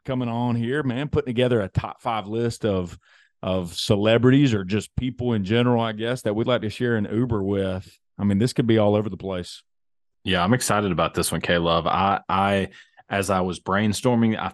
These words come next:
Speaker 2: felt like the list just got better and better, and the ideas just expanded more and more. So I'm, I'm really excited about where I landed on this one.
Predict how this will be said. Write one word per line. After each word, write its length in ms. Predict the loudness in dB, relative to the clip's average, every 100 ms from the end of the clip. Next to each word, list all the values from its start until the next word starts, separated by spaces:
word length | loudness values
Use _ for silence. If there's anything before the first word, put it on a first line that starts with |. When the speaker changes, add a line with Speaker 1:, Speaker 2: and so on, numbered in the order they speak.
| -2
Speaker 2:
felt 140 | -2
like 160 | 0 -4
the 60 | -6
list 320 | -4 -4 -2
just 200 | -6 -4
got 260 | -4 -4
better 240 | -4 -2 -2
and 180 | -4 -4
better, 320 | -4 -2 -2
and 140 | -2
the 120 | -4
ideas 680 | -2 -2 -2 -4 -2 -4 -6
just 240 | -6 -6 -6
expanded 540 | -8 -4 -2 -2 -4
more 260 | -4 -4 -4
and 80 |
more. 300 | -4 -4 -4
So 160 | -2 0
I'm, 180 | 0 2
I'm 180 | 2 4
really 460 | 6 6 6 4 0
excited 500 | -6 -4 -2 -2 -2
about 240 | -2 -2
where 120 | -2 -2
I 60 |
landed 320 | -4 -6 -8
on 120 | -6 -6
this 180 | -8
one. 120 | -10